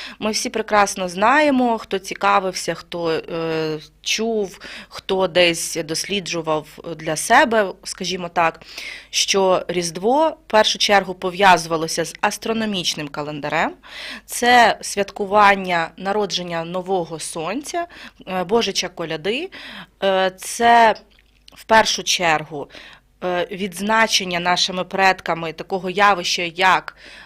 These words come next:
е, збільшення дня тобто, коли, коли трапля-, е, святкувалося Різдво? Не в конкретну дату, не в конкретний час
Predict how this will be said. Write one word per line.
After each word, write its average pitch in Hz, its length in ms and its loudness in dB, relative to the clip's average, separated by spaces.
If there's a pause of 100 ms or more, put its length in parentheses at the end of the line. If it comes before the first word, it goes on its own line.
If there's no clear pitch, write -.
(140)
е, 180 260 -4
збільшення 170 960 -2
дня 175 600 -4 (880)
тобто, 185 320 -4
коли, 202 600 -4 (280)
коли 247 200 -4
трапля-, 208 440 -4
е, 196 280 4
святкувалося 190 760 -2
Різдво? 170 460 -6 (300)
Не 214 120 0
в 214 60 -8
конкретну 196 720 0
дату, 156 540 -4
не 180 100 -8
в 165 60 -16
конкретний 220 600 -6
час 202 560 2